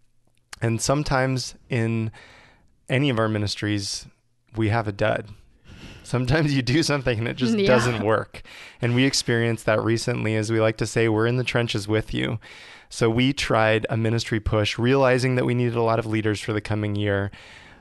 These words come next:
Speaker 1: Um, we wanted to spend a whole weekend just recruiting student and kids leaders for the coming fall. And so we had a whole plan around it for our pastor to talk about it within the Mass,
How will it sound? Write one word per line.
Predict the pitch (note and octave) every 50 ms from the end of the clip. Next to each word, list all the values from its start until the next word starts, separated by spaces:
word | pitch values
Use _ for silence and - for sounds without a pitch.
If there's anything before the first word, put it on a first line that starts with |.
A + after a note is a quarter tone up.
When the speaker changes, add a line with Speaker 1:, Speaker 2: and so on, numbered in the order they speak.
| - -
Speaker 1:
Um, | - A2 G2+ G2+ G#2 G#2+
we | G#2+ A#2 A#2 A2+ A2+ A2 A2+ - _ _ -
wanted | B2+ A#2 A#2 A#2 A2
to | G#2 G#2
spend | - - - A2+ A2 G#2+
a | G2
whole | - - B2 B2+ C3
weekend | B2 B2+ B2+ - - G#2+ G2+ G#2 F#2+
just | G#2 B2 B2 - -
recruiting | C3 - - - - B2 A#2+ A#2+ A#2 A2+ A2 A2 G#2+ A#2 - _ _ _
student | - - - - B2+ A#2 A2+ A#2 A#2 - B2 - - _ -
and | - A2 G#2 G2 F#2+
kids | - - - B2 A2+ G#2+ G#2 G#2
leaders | A2 G#2 G2+ G2+ G#2 - B2+ - - A2+ - - - -
for | _ - - - G#2+ G#2
the | G2+ G#2
coming | - - G#2+ G#2+ G#2 G2+ G2 F#2+
fall. | - - - - A2+ A2 - - B2 A#2+ - _ - - - - - - - - -
And | - G#2+ G#2
so | G2+ - - A2+ G#2+ G#2+
we | G#2 G#2 A2+ A2 A2 A2 A2 A2 A2 G#2+ -
had | - G2 A2+ G#2
a | G2+
whole | F#2 - A#2 A2 A2+
plan | - - - - D#3 E3 E3+ E3 E3 D#3+ D#3+
around | D#3 D3+ D3 D3 C#3+ C#3 C#3+ C#3+ C#3
it | C#3 C3+ C3 C3 B2+
for | - - - - A#2 G#2+ G#2+ G#2 G#2 G2 - - - - - - -
our | - A2 G#2 G#2
pastor | - - G#2+ A2+ A#2 A2+ - - - A2 G#2+ G#2+
to | - - -
talk | - - - C3+ B2 A#2+ -
about | C3 A#2+ A2 A2 A2+
it | A2+ A2+ - - -
within | B2+ B2 - - G#2+ G#2 G#2 G#2 G#2+ G#2 G#2+ A2+
the | A2+ G2+
Mass, | G#2+ A#2 C3+ C3+ C3+ C3 C3 B2+ B2 - - - -